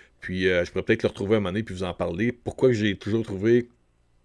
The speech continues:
après ce moment-là, que Christopher Nolan était overhype, c'est lorsqu'il a fait Inception. Euh, Joe Blow a sorti, euh, comme quoi que tout ce qui est l'histoire, le concept,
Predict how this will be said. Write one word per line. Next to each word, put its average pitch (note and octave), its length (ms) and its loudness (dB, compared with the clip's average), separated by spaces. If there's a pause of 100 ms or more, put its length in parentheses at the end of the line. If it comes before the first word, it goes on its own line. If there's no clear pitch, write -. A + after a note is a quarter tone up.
(320)
après A2 320 0
ce - 160 0
moment-là, F#2+ 680 0
que F#2+ 160 -2
Christopher G2 400 -2
Nolan G2 180 -2
était A2 240 -2
overhype, G2+ 500 0 (400)
c'est F#2+ 200 0
lorsqu'il A#2 280 4
a - 20 8
fait - 260 2
Inception. A#2+ 840 0 (460)
Euh, F#2+ 920 4
Joe G#2+ 140 4
Blow C#3 180 8
a B2+ 60 8
sorti, D#3 480 2
euh, F#2+ 340 6 (420)
comme A2 160 4
quoi C3+ 160 8
que A#2+ 440 8 (380)
tout G#3 180 10 (220)
ce C3+ 180 2
qui C#3+ 440 4
est - 40 0
l'histoire, C3 840 4
le A2 120 4
concept, B2+ 640 2